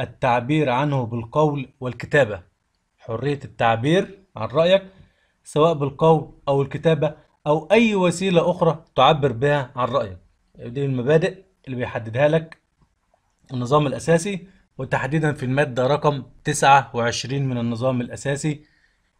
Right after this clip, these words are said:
في باب الحقوق والواجبات. أيضا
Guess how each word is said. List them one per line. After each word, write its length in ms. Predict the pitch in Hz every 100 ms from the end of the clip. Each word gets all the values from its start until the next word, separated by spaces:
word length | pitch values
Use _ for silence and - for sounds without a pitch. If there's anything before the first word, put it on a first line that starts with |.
| -
في 100 | 127
باب 300 | 139 151 156
الحقوق 720 | 127 - 120 139 143 139 - _
والواجبات. 680 | 135 139 143 127 123 98 - _ _ _ _ _ _ _ _ _ _ _ _ _ _ _
أيضا 380 | 202 220 165 123